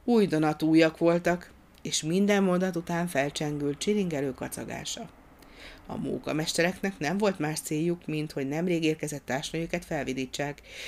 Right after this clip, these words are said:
és az előadás közben látták, hogy igyekezetük pompásan sikerült.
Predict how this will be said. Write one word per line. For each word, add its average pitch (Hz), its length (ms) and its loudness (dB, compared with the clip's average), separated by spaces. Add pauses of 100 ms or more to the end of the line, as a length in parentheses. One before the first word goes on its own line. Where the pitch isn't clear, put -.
(140)
és - 80 -10
az 147 120 -2
előadás 196 540 8
közben 180 360 2
látták, 175 480 2
hogy 151 140 2 (120)
igyekezetük 180 840 2 (140)
pompásan 180 640 -6
sikerült. - 680 -8